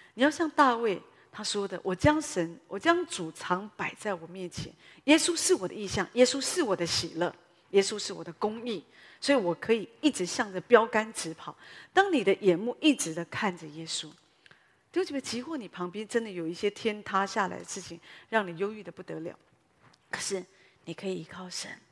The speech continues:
你知道我的主没有改变，他是昨日、今日，直到永远不改变的那一位。即或现在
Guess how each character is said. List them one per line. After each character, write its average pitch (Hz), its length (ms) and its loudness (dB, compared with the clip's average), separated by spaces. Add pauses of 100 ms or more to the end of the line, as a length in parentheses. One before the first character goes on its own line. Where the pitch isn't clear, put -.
(320)
你 170 60 -20
知 190 120 -12
道 196 180 -8
我 165 120 -10
的 175 100 -12
主 170 180 -8
没 175 120 -14
有 180 100 -12
改 175 220 -10
变， 185 240 -6 (360)
他 185 140 -6
是 185 140 -8
昨 170 260 -10
日、 202 140 -4
今 190 200 -8
日， 190 120 -10
直 165 160 -14
到 175 240 -12
永 185 260 -12
远 214 180 -4 (400)
不 202 100 -10
改 - 200 -6
变 180 180 0
的 165 120 -6
那 185 160 -4
一 165 40 -6
位。 175 260 0 (280)
即 - 200 -6
或 247 200 -6
现 220 240 -4
在 185 240 -2